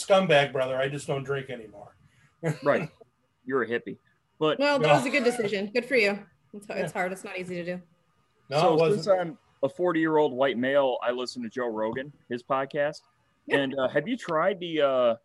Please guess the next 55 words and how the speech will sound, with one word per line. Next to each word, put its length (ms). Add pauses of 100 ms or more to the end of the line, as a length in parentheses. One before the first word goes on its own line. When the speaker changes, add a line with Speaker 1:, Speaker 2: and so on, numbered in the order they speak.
(180)
Speaker 2:
the 380 (100)
Buffalo 360
Trace? 480 (380)
Speaker 3:
Mm-hmm. 120 (480)
Yep. 120 (220)
Speaker 2:
Dude, 140
that's 140
pretty 220
good. 380 (380)
Speaker 3:
It 100
is 100
pretty 140
Speaker 2:
I 60
Speaker 3:
good. 60
Speaker 2:
was 80
a 40
little 140
surprised 480
about 260
that. 220 (340)
Like, 180
Speaker 3:
Yeah, 60
Speaker 2:
they 40
don't 140
Speaker 3:
it 40
is 80
pretty 260
Speaker 2:
sponsor 120
Speaker 3:
good. 100
Speaker 2:
us, 40
obviously, 460
'cause 180
we're 140
pieces 340
of 120
shit. 220 (420)
But, 100
I 80
mean, 220
like, 240 (440)
I 40
was 120
a 60
little 100
surprised 420
at 80
how, 180 (180)
how 120
smooth 420
it 80
was, 300
'cause 200
usually, 520 (260)
'cause 180
he, 200